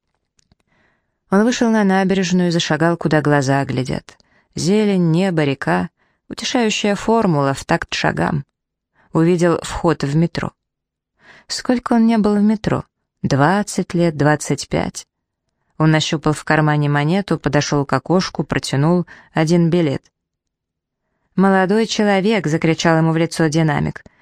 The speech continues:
«Билет пятьдесят рублей!» «Пятьдесят?» — изумился Смирнов. Он помнил по пять копеек.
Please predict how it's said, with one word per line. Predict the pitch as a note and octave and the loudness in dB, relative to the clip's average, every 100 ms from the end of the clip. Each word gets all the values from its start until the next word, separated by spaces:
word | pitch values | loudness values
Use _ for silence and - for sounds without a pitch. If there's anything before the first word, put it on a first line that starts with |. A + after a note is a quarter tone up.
| _ | _
«Билет | F#3 G3 F#3 A#3+ - | 2 2 2 0 -2
пятьдесят | - D#3 F3+ - G3 F#3+ | -2 0 -2 0 -4 0
рублей!» | F#3+ F3 G#3+ D#3+ - _ _ _ _ _ _ _ _ _ - | -2 0 0 0 -4 _ _ _ _ _ _ _ _ _ -6
«Пятьдесят?» — | D3+ B2+ C3+ B2+ - C#3 G3 G#3+ | -4 -2 -4 -4 -4 -2 0 0
изумился | F3 D#3+ D3+ C#3+ - | 0 0 0 -2 -4
Смирнов. | D#3+ D3 C3+ C3+ - _ _ _ - | -2 -2 -2 -6 -10 _ _ _ -4
Он | C#3+ | 0
помнил | E3 E3 D#3 D3 | 2 2 2 0
по | D3+ | -2
пять | C#3+ D3 - | 0 -2 -2
копеек. | C#3+ - F#3 G3 D#3 | -4 -2 -2 -2 -6